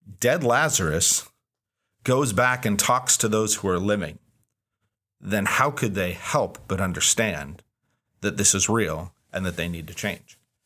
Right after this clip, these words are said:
If God would do this miraculous thing, then surely my brothers would turn. And in verse twenty-nine, this is the response. But Abraham said, "They have Moses and the prophets,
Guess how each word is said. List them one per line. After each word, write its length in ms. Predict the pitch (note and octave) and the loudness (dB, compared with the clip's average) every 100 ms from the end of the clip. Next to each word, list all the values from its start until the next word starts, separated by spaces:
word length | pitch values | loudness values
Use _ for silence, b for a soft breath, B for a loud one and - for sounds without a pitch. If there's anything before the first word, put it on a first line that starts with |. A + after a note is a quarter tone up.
| _ _ _ _ _ | _ _ _ _ _
If 340 | B2+ F3 - A#2 | 0 0 -2 0
God 600 | B2 D3 D2 C#2 G2+ G#2+ _ | 2 2 0 -2 -4 -12 _
would 260 | - A2 G#2+ | -6 -4 0
do 220 | A2+ C3 | 2 2
this 240 | B2+ A#2+ A2+ | 2 2 2
miraculous 760 | G#2 A2+ B2+ B2 A2 G#2 - | 2 2 2 0 2 2 2
thing, 520 | - B2+ E2 D#2+ G2 - _ _ _ _ _ | 2 0 0 -4 -8 -12 _ _ _ _ _
then 260 | G2+ A#2 A2+ | -2 0 2
surely 1080 | - - - - F#3 G3+ A#2 F2 D2 F2 - _ _ _ | 0 2 2 2 2 2 2 -2 -6 -8 -14 _ _ _
my 200 | G2 G#2 | 2 2
brothers 640 | A#2 C3+ D#2+ E2 G2 - - _ _ _ | 4 2 2 -2 -2 -4 -8 _ _ _
would 220 | G2 F#2 F2+ | -4 0 0
turn. 400 | G#2+ F2 D#2 - _ _ _ _ _ _ _ _ _ _ _ _ - | 0 0 -4 -12 _ _ _ _ _ _ _ _ _ _ _ _ -4
And 80 | |
in 60 | F#2 | 0
verse 160 | B2+ - | 2 2
twenty-nine, 640 | D#3 D3 F2 E2 A#2+ - - | 2 2 2 0 -4 -6 -2
this 180 | B2 E3 | 2 4
is 80 | |
the 80 | D3 | 2
response. 520 | G#2+ - F#2+ C#2+ - - _ _ _ - | 2 2 0 -2 -8 -18 _ _ _ -4
But 160 | - | 2
Abraham 400 | A#2 B2+ C3+ C#3 | 2 4 2 4
said, 420 | - F#2+ F2 G2+ b b b b - | 4 4 0 -4 b b b b -2
"They 100 | F#2 | 2
have 180 | G2+ | 2
Moses 580 | G2 G2 C3 C#3+ D#3+ - - | 4 4 4 4 4 2 2
and 140 | G#2+ | 0
the 40 | G2 | 2
prophets, 800 | - B2+ B2 D#2 - - - | 2 2 2 -2 0 -2 -2